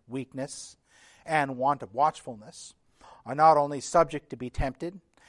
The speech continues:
and forward to expose ourselves unto temptation, but also of ourselves unable and unwilling to resist them, to recover out of them,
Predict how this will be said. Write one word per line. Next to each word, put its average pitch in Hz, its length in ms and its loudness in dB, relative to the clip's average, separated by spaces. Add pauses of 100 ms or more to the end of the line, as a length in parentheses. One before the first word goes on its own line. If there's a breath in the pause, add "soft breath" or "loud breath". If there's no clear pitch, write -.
(160 soft breath)
and 139 280 -4
forward 139 560 0
to 127 180 -8
expose 151 840 -2 (300)
ourselves 127 480 -2
unto 170 240 -4
temptation, 120 720 -14 (640 soft breath)
but 127 140 -10
also 147 400 0
of 123 100 -6
ourselves 156 720 2
unable 156 480 0
and 123 200 -12
unwilling 147 520 -4
to 139 120 -14
resist 143 400 -6
them, 120 240 -8 (480 soft breath)
to - 80 -20
recover 143 560 -2
out 156 220 6
of 147 100 -4
them, 143 360 -6